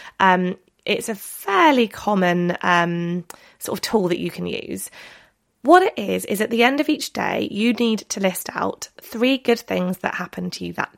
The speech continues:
day. Now, the benefit of this is it's a little bit like gratitude journaling, but I often find that with gratitude journaling, people tend to end up picking the same thing. You find yourself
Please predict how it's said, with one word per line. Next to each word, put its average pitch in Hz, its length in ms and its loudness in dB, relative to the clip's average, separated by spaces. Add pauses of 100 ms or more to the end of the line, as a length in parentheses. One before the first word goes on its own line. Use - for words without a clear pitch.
day. - 260 -6 (260)
Now, 247 200 6
the 254 160 -4
benefit 339 420 2
of 208 120 -4
this - 320 -6
is 208 120 -4
it's - 300 -4
a 226 40 -4
little 277 220 -2
bit 320 160 2
like - 220 0
gratitude - 480 -8
journaling, 190 560 -6
but - 140 -2
I 240 180 4 (180)
often 262 300 -2
find 214 360 0
that - 240 -2 (400)
with 262 200 6
gratitude 202 500 0
journaling, 180 580 0 (200)
people 233 340 -2
tend 214 380 0
to - 120 -8
end 196 240 2
up - 280 2 (320)
picking 269 300 0
the 262 40 0
same 202 320 -2
thing. 185 380 -2 (160)
You 226 160 0
find 247 440 0
yourself 208 840 -4